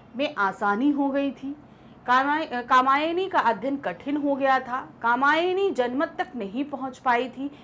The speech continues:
कामायनी बहुत प्रसिद्ध हो गई थी। कारण क्या था? रहस्यवाद ने इसको इसलिए प्रभावित किया था, क्यों? क्योंकि ये जनमत तक नहीं पहुंच पा रही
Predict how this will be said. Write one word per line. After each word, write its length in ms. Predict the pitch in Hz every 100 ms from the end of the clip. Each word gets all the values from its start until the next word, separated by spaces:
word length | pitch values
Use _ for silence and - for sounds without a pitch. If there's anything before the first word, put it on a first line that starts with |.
| -
कामायनी 540 | - 226 233 247 269 320
बहुत 380 | 208 202 302 -
प्रसिद्ध 380 | 196 - 165 151
हो 100 | 139
गई 160 | 151
थी। 140 | - 185 - - - -
कारण 340 | 233 294 349
क्या 220 | 370 339
था? 260 | 320 330 339 - - - -
रहस्यवाद 680 | 190 240 349 370 320 294 294
ने 80 | 311
इसको 260 | 302 320 294
इसलिए 260 | - 320
प्रभावित 520 | - 254 220 214 220
किया 240 | - 208 196
था, 180 | 240 359
क्यों? 320 | - 269 370
क्योंकि 340 | 302 214 277
ये 200 | 311 381
जनमत 440 | 226 196 185 240 -
तक 140 | 311 -
नहीं 340 | 226 196 202 311
पहुंच 360 | - 190 180
पा 240 | - 160 160
रही 320 | 160 202 415